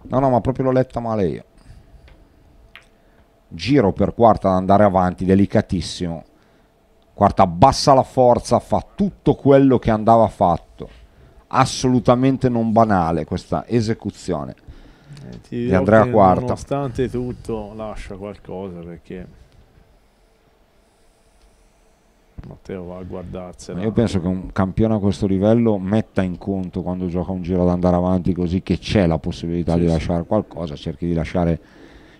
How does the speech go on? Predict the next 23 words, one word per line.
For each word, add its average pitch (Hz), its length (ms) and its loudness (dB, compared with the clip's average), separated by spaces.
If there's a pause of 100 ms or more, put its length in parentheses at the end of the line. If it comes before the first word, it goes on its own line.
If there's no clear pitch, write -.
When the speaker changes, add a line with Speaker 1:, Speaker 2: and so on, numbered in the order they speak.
Speaker 1:
il 90 180 0
meno 104 300 0
peggio. 85 380 -2
Addirittura 160 380 -4
c'è 180 140 -4
la 101 120 2
stecca - 340 -4
bassa, 71 580 -10 (1400)
ma 71 100 -8
allora 92 240 -2
a - 20 -6
questo 76 200 -10
punto 92 260 -10
per 76 140 -8
il 78 120 -6
gancio, 76 500 -8 (460)
eh. - 120 -16 (2000)
Sempre 98 340 -2
su 95 160 -6
questo 101 320 -2
schema, 80 440 -4
Gualemi. 78 480 -2 (3750)
Speaker 2:
E 104 160 -18